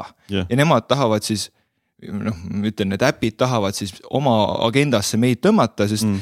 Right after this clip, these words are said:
Speaker 2: sest noh, et Facebook teenib raha selle pealt, et, et me veedame seal aega, nad
Speaker 1: Jah.
Speaker 2: saavad siis reklaami näidata meile, me võib-olla teeme ostud, bla, bla, bla, bla, bla, on ju.
Speaker 1: Mhm.
Speaker 2: Okei, aga kuidas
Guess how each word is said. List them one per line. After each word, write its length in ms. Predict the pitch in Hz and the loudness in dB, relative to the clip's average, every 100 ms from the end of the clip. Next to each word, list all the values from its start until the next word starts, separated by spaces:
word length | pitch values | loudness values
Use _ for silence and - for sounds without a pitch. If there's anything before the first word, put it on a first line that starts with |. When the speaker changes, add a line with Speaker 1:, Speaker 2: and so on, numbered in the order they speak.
| - | -6
Speaker 2:
sest 260 | - 110 - _ | -4 -4 -4 _
noh, 180 | 117 107 | -4 -4
et 100 | - | 2
Facebook 380 | 135 - 110 | 0 2 -2
teenib 260 | - 120 110 | 2 2 4
raha 180 | 123 110 | 2 2
selle 200 | 120 110 | 2 2
pealt, 300 | 104 98 - | 2 -2 -2
et, 160 | 101 - _ _ _ | -4 -6 _ _ _
et 120 | 101 | -4
me 280 | 107 113 110 | 0 2 2
veedame 320 | 110 127 113 113 | 4 4 4 2
seal 160 | 147 | 2
aega, 360 | 180 117 92 90 | 2 2 0 -2
nad 120 | 104 | -2
Speaker 1:
Jah. 100 | 101 | 0
Speaker 2:
saavad 140 | 107 107 | 0 0
siis 140 | 117 | -4
reklaami 380 | 127 202 180 151 | -2 2 2 2
näidata 300 | 143 139 135 | 0 -2 -2
meile, 320 | 135 135 131 | 0 2 2
me 180 | 127 131 | 2 0
võib-olla 360 | 120 135 123 117 | 2 2 2 0
teeme 180 | 120 135 | 0 0
ostud, 440 | 151 - 117 104 - - | 0 0 -2 -2 -14 -20
bla, 180 | - 123 | -2 0
bla, 140 | 120 117 | 2 2
bla, 120 | 117 | 2
bla, 140 | 117 | 2
bla, 200 | 107 95 92 | 0 -2 -2
on 220 | 90 92 | -4 -6
ju. 60 | - _ | -10 _
Speaker 1:
Mhm. 240 | 101 92 - _ _ _ _ _ _ | -8 -8 -10 _ _ _ _ _ _
Speaker 2:
Okei, 380 | 139 - 131 110 | -2 2 2 2
aga 240 | - 143 | 2 2
kuidas 400 | 139 220 226 147 | 2 2 2 2